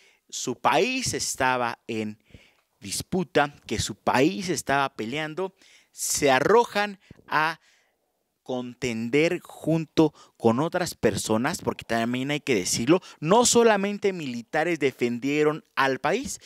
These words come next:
sino gente civil, es decir, gente que iba caminando y vio la batalla, se unieron al ejército mexicano y gallardamente, cabalmente defendieron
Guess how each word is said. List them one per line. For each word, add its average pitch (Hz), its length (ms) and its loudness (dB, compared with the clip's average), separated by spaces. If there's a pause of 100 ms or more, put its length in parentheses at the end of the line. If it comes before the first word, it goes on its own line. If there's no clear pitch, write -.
(220)
sino 143 320 -6
gente 220 400 0
civil, 214 500 0 (220)
es 135 100 0
decir, 180 460 2 (180)
gente 196 460 2
que - 100 -2
iba 196 140 6
caminando 156 600 -4
y 156 40 -4
vio 151 160 0
la 170 140 4
batalla, 165 580 2 (240)
se - 320 0
unieron 208 680 2 (160)
al 131 220 -4
ejército 165 520 -4
mexicano 165 680 -4
y 175 160 -4
gallardamente, 175 1080 2 (240)
cabalmente 151 840 -2
defendieron 135 840 -4